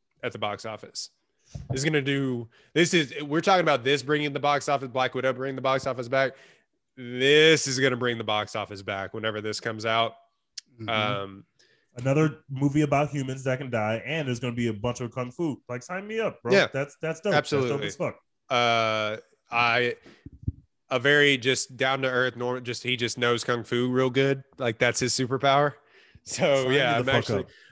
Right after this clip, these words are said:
Speaker 1: really interested to see how they do that. Um, so yeah, and I'm really, I like that actor. He's, all of the things that I've seen, he's really just charismatic and funny and, uh, kind of an unknown. But yeah, so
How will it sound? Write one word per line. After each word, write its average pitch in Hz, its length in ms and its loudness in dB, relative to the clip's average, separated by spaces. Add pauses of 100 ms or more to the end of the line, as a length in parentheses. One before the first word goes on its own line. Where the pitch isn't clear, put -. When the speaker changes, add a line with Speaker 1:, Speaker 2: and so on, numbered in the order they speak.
Speaker 1:
really 160 400 4
interested 135 500 -4
to 120 60 -12
see 127 180 -6
how 123 160 -2
they 117 100 -6
do 117 200 -6
that. 110 440 -4
Um, 107 640 -6 (280)
so 120 200 -6
yeah, 120 320 0
and 123 100 -4
I'm 135 100 -2
really, 240 240 4 (200)
I 165 140 2
like 170 260 0
that 131 160 4
actor. 110 500 -2 (400)
He's, 131 380 -2 (1120)
all 160 240 4
of 170 80 2
the 135 140 -6
things 143 240 0
that 127 100 2
I've 110 120 -2
seen, 113 460 -2 (100)
he's 120 220 -8
really 117 680 0 (100)
just - 320 -10
charismatic 110 600 0
and 101 120 -12
funny 104 260 -6
and, 98 200 -12 (640)
uh, 104 340 -4
kind 135 200 0
of 117 60 0
an 110 80 -4
unknown. 101 420 -4
But 104 140 -8
yeah, 104 260 -2
so 107 260 -4